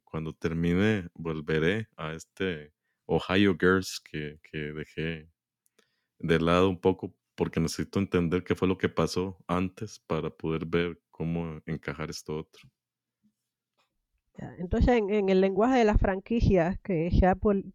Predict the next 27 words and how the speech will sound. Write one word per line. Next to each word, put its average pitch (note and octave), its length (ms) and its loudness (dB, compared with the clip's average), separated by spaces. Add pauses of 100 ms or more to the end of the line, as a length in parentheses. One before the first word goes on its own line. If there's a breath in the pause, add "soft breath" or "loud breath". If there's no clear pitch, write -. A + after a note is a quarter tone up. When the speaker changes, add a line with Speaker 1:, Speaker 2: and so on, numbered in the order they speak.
(120)
Speaker 2:
po-, E3 260 -12
popularizado F3+ 640 4
en G3 60 0
los F#3+ 180 0
últimos F#3+ 440 2
años, E3 260 2
estás G#3 200 2
trabajando A#3 380 4
en G3+ 60 0
una A3+ 160 4
precuela G3 720 4 (600)
Speaker 1:
Eso F2+ 200 -2
Speaker 2:
para F3+ 220 4
Speaker 1:
sí. E3+ 80 4
Speaker 2:
después F3 200 0
avanzar G#3 340 2
hacia G#3+ 220 6
la E3+ 100 6
Speaker 1:
<laughs> - 0 -
Speaker 2:
secuela. F#3 640 4
Speaker 1:
Exactamente. F#2 800 -2
Speaker 2:
¿No? F3+ 340 4
Speaker 1:
Mejor F#2 360 2
dicho, G#2 420 0
no F#2 200 -6
podría F#2 360 0
ser. E2+ 300 -8